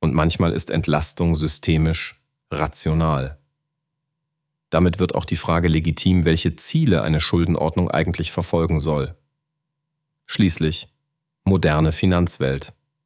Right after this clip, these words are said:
Kredit, Spekulation und die Sprache der Alternativlosigkeit. Aus der langen historischen Perspektive entwickelt Graeber eine kritische Deutung der Gegenwart. Moderne Ökonomien basieren stark auf Kredit,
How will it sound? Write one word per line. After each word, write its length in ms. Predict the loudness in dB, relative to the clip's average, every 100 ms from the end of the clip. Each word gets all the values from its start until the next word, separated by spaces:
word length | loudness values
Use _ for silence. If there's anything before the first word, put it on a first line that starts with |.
| _ _ _ _ _
Kredit, 560 | -6 -2 0 0 -2 -16 _ _ -18
Spekulation 960 | -4 -2 0 0 0 -2 0 0 0
und 220 | -2 -4 -2
die 80 |
Sprache 560 | -4 -4 -2 0 0 -2
der 180 | -2 -2
Alternativlosigkeit. 1400 | 0 0 0 0 0 0 -4 -2 -6 -6 -4 -4 -6 -16 _ _ _ _ _ _ _ _ _ _ -2
Aus 140 | 2
der 120 | 4
langen 280 | 6 6 6
historischen 600 | 4 2 2 2 2 0
Perspektive 680 | 0 0 -2 0 0 2 2
entwickelt 440 | 0 0 0 0
Graeber 500 | 2 2 4 2 0
eine 160 | 0 0
kritische 460 | 0 0 0 -2
Deutung 500 | 0 2 2 2 0
der 120 | 0 0
Gegenwart. 680 | 0 0 -2 -2 -6 -8 -20 _ _ _ _ _ _ _
Moderne 500 | 0 4 4 6 6
Ökonomien 640 | 4 0 2 4 4 4 4
basieren 420 | 2 0 0 0
stark 400 | 0 0 0 0
auf 200 | -4 -6
Kredit, 560 | -4 -2 0 -2 -4